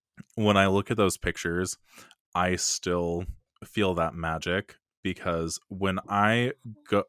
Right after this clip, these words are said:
when I go to Disney, I still feel like I'm that size. I still feel like I'm this little eight-year-old with my mom and with my grandpa, and we're, 'cause we've done Disney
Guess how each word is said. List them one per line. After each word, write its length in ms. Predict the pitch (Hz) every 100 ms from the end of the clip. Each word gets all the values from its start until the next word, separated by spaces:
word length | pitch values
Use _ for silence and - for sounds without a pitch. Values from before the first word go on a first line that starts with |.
| -
when 220 | 107 107
I 160 | 113
go 240 | 131 104 101
to 120 | -
Disney, 520 | 90 85 82 80 80 - - - - _ _ _ _ _ -
I 420 | 107 107 110 117 -
still 360 | - - 113 104
feel 240 | - 95
like 220 | 87 85 85
I'm 100 | 78
that 200 | 69 -
size. 380 | - - - - _ _ _ _ _ - _ _ _
I 280 | 98 104 110
still 340 | 107 - 110 104
feel 260 | - 98
like 220 | 90 90 -
I'm 260 | 98 95 95
this 220 | 92 -
little 240 | 95 90 92
eight-year-old 640 | 92 73 90 90 87 85 82
with 200 | 85 82
my 120 | 82
mom 520 | 82 78 76 76 82 - - - _
and 140 | 101 90
with 180 | 87 -
my 140 | 82
grandpa, 680 | 80 80 78 78 80 78 78 - - _ _
and 420 | 95 90 85 82 - _
we're, 600 | 95 87 95 92 92 95 _ _ _ _ - 123
'cause 200 | 127 110
we've 280 | 131 147 117
done 300 | 101 98 95
Disney 640 | 90 85 92 95 95 98